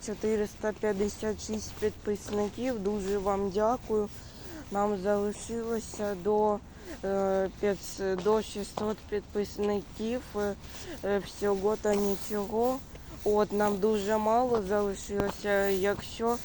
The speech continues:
ви будете набирати хоча б, ну, по десять підписників в день, то ми вже, то ми до, е, травня, е, наберемо вже шістсот підписників. От.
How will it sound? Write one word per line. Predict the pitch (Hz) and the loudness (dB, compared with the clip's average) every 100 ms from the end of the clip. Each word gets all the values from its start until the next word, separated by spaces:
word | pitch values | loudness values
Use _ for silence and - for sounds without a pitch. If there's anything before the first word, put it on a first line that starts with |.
| - - - 330 | -10 -12 -10 -2
ви | 202 220 | 2 4
будете | 214 220 220 208 214 | 4 6 6 6 4
набирати | 208 208 190 208 214 220 220 202 | 4 2 4 6 8 6 4 -2
хоча | 214 196 - 233 233 233 | -2 -4 -4 2 2 2
б, | - - - - 370 - | -2 -14 -16 -12 -10 -2
ну, | 214 220 - | 0 0 4
по | 214 | 4
десять | 196 214 226 - 226 - | 6 4 4 4 0 0
підписників | 214 202 - 208 202 214 208 - 214 196 | -4 -4 -2 -4 -4 -4 -4 0 0 2
в | |
день, | 190 226 262 247 | 4 4 4 2
то | 220 | 2
ми | 208 208 | 2 2
вже, | 196 190 202 208 - - - 339 - | 0 -2 0 -2 -4 -12 -12 -10 0
то | 214 | 2
ми | 214 220 220 | 6 6 6
до, | 196 208 208 214 202 - - 156 | 6 6 8 8 6 -2 -12 -6
е, | 196 196 202 196 196 - | 0 4 4 4 2 -2
травня, | 220 220 240 226 226 220 214 208 202 - 208 - | 6 10 10 8 6 4 4 4 2 0 -6 -4
е, | 196 202 | 0 0
наберемо | 202 208 208 196 214 220 233 220 214 | 4 6 6 6 8 8 6 6 4
вже | 202 190 208 208 | 4 0 0 0
шістсот | - 208 196 - 214 | 0 -2 -2 2 2
підписників. | 202 196 196 - 202 - 208 208 196 - 175 170 160 - - - - - - - - - - - - - - | 2 -2 -4 0 0 0 0 0 0 -6 -6 -6 -8 -10 -12 -14 -14 -16 -14 -14 -12 -14 -14 -14 -14 -10 0
От. | 180 175 170 | 4 6 6